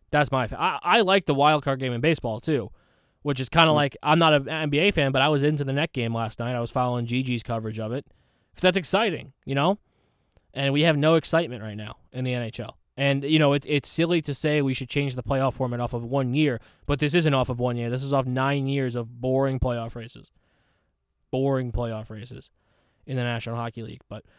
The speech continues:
Speaker 1: that was just something I, I had seen, and I don't know. The playoffs are exciting, but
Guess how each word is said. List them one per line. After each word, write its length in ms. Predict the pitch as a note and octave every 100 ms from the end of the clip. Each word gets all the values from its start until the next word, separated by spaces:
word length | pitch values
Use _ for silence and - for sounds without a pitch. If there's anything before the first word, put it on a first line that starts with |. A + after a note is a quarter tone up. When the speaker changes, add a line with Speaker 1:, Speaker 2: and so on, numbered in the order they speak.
| _ _ _ _ _
Speaker 1:
that 100 | C#3+
was 160 | C3 A#2
just 100 | A#2
something 300 | B2 A2 A2+
I, 300 | A2+ A2 A2+
I 40 |
had 140 | A2+ A2+
seen, 400 | A2+ A#2 C3 D#3
and 280 | B2 G2+ - _ _ _ _ _ _ _ -
I 80 | A2+
don't 100 | G2
know. 120 | C#3 _ _
The 40 | -
playoffs 380 | E3 A#3+ G3+ F#3
are 60 |
exciting, 440 | D3 D#3 D#3+ A2+ A2
but 180 | A2